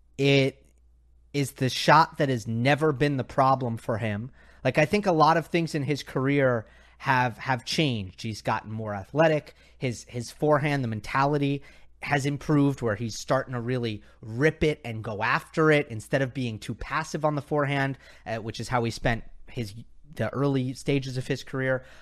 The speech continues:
Uh, his serve has gotten way, way bigger. Uh, the backhand has always been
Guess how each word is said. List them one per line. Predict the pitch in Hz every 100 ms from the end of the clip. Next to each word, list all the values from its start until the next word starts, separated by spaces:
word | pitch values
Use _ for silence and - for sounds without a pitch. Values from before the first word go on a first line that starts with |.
| -
Uh, | 101
his | 95 120
serve | - 151 143 151
has | 135 -
gotten | 120 101 110 127
way, | 175 180 156 143
way | 143 151 196 185 160
bigger. | 139 156 151 151 - - - -
Uh, | 143
the | 165
backhand | 220 247 277 247
has | 233
always | 220 220 202
been | 214